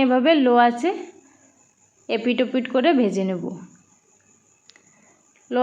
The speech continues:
আঁচেই ভেজেছি। আমার মোমোগুলো হয়ে গেছে,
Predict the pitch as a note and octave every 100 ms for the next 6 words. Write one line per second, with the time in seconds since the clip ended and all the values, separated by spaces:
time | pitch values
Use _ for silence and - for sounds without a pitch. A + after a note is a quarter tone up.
0 | B3+ B3 D4 D4 B3 A#3 G3 G3+ - G#3
1 | G3+ - - _ _ _ _ _ _ _
2 | _ _ - - _ _ _ _ _ _
3 | _ _ _ _ - _ _ _ _ _
4 | _ _ _ _ _ _ _ _ _ _
5 | _ _ _ _ _ _ - A#3+ B3+ B3+
6 | B3 A#3+ A#3+ C#4+ F#4+ - - - _ _
7 | _ _ _ _ - B3 B3 B3 C4 C4
8 | C#4+